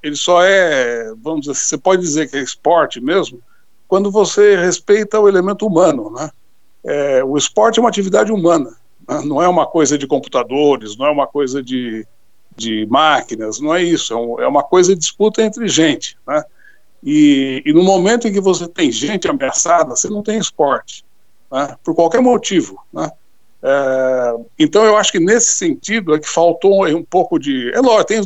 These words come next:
todas as razões econômicas, os investimentos, os patrocinadores, aquela coisa toda. Mas nessa hora você tem que pensar no primordial do esporte, que é a pessoa, né?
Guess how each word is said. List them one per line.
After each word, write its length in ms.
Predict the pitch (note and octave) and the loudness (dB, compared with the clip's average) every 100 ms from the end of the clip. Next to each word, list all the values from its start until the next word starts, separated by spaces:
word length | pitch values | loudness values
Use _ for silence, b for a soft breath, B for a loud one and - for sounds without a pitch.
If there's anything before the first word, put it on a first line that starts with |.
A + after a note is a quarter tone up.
| - | -4
todas 320 | - A#3+ A#3 G#3+ | -2 0 -2 -8
as 140 | E3+ | -2
razões 560 | F3 D#3 D#3+ D#3 A#2 - B B B B | 2 2 2 -2 -2 -10 B B B B
econômicas, 960 | D#3 D#3+ D3 C#3+ F#3+ E3+ B2+ A#2+ C3+ C3 | -4 0 2 4 4 2 0 -2 -2 0
os 80 | |
investimentos, 800 | D3 D3 D#3+ - C3 E3 D3 - | 2 2 0 0 0 2 0 -2
os 240 | C3+ C#3+ - | -6 -8 -4
patrocinadores, 960 | D3+ D3+ C#3 D3+ A#2+ C3 F3 E3 C3+ | -2 -2 -4 -2 -4 0 2 2 0
aquela 240 | B2 D#3 C#3+ | -2 -4 -2
coisa 300 | F3 D#3+ E3 | 0 0 -2
toda. 280 | D3+ C3+ - - - - - - | -2 -4 -6 -20 -20 -20 -8 0
Mas 140 | E3+ | 2
nessa 320 | G#3+ A3 G3+ | 4 2 2
hora 420 | D#3 G3+ F#3 C3+ | 4 4 2 -2
você 160 | A#2+ D#3+ | -4 -4
tem 160 | F3 F3+ | -4 -4
que 120 | F#3 | -4
pensar 440 | - F#3+ - E3+ | -2 0 2 2
no 140 | D3+ D3+ | 2 2
primordial 760 | F#3+ G3 G3 F#3 C#3 D3+ D3 | 2 2 4 2 2 2 2
do 80 | B2 | 0
esporte, 540 | A#2 - F#3 F#3+ - | -6 -2 0 0 -2
que 100 | - | -2
é 80 | C#3 | 0
a 60 | B2+ | 0
pessoa, 600 | D3 C#3 - G3 G3+ C3+ - - - | 0 -2 2 2 2 -2 -12 -14 -6
né? 180 | F3 | -6